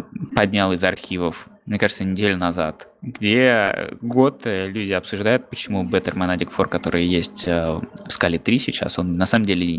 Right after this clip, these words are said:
его не хватит. И ещё и это всё, ну, как бы никто об этом не переживал бы особо, если бы можно было делать такие же комп-, компиляторные, э, компайлер-плагины, как, э, для Scala два, которые нельзя делать.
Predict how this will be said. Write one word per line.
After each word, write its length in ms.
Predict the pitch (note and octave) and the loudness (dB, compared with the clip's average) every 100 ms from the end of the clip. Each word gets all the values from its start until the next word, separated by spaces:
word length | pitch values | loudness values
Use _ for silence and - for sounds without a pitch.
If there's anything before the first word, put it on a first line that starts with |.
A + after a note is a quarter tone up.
| - | -2
его 160 | G#2 G2 | 0 0
не 100 | F#2 | 0
хватит. 460 | - F#2 - - _ _ _ _ _ - - - - | 2 2 0 -12 _ _ _ _ _ -20 -20 -16 -6
И 640 | G2+ F#2+ F2+ F#2 F2+ D#2 - - | 0 2 2 4 2 0 -4 -4
ещё 440 | E2 - - G#2 | -2 -2 0 2
и 240 | G2 F#2 E2+ - - - | 2 2 -2 -10 -16 -8
это 160 | A2 | -2
всё, 400 | G#2 - G#2 F#2+ F2 - - | -2 0 2 2 0 -4 -4
ну, 120 | B2+ | 0
как 160 | C3+ C3 | 2 2
бы 120 | B2 | 2
никто 300 | A#2 B2+ C#3+ | 2 0 2
об 120 | B2 A#2 | 2 2
этом 160 | A#2 | -2
не 80 | A2 | -6
переживал 320 | A2 A2 F3 | -6 -4 -2
бы 120 | E3 | 0
особо, 260 | A2 - F#2+ | 0 0 -4
если 180 | F#2 G2 | -6 -8
бы 80 | G2+ | -10
можно 220 | - G2 | -8 -2
было 260 | G#2 G2 | 0 2
делать 260 | F#2+ A#2 C3 | 2 2 2
такие 240 | G2 A2 | 0 -2
же 100 | G#2 G2 | -2 0
комп-, 320 | F#2+ F2+ - | -2 -4 -4
компиляторные, 680 | G#2+ G#2+ G#2 F#2 F#2 F2 - | -2 0 0 0 0 0 0
э, 260 | F#2+ F2 F2 | 0 0 2
компайлер-плагины, 800 | A#2 G#2+ G2+ - G#2 F#2 E2 E2 - - - - | 4 4 2 4 2 2 -4 -4 -8 -12 -16 -12
как, 280 | - G2+ - G2 | -4 -4 -2 0
э, 160 | F#2 | 2
для 140 | F2+ F#2 | 2 0
Scala 340 | - G2+ F#2 | 2 2 2
два, 320 | F#2 B2+ E3+ - - - - - - | 4 4 4 -4 -20 -20 -18 -12 -6
которые 400 | G2+ G#2+ A2 G2 | 0 2 4 2
нельзя 340 | F#2+ F#2+ F#2+ | 0 0 0
делать. 460 | F2 A#2+ B2+ - | 2 0 -2 -6